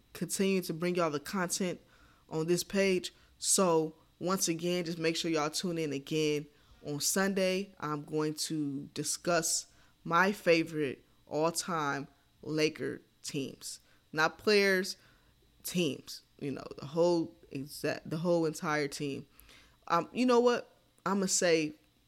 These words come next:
I'll probably do my favorite Laker championship team.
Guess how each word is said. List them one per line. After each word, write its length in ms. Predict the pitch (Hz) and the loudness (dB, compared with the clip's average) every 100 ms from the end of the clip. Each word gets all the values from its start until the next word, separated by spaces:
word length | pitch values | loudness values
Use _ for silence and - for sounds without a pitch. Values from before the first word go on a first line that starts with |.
| _ _ _ - | _ _ _ 0
I'll 160 | 208 | 0
probably 400 | 220 233 196 185 | 0 2 2 2
do 380 | 175 185 185 180 | 2 2 2 0
my 160 | 160 156 | -2 -4
favorite 500 | - 185 190 180 170 | -2 0 2 0 0
Laker 480 | 156 160 160 143 143 | 2 0 0 -4 -4
championship 800 | - 170 160 - - - - - | -2 -2 -2 -4 -8 -6 -8 -10
team. 300 | - - | -12 -14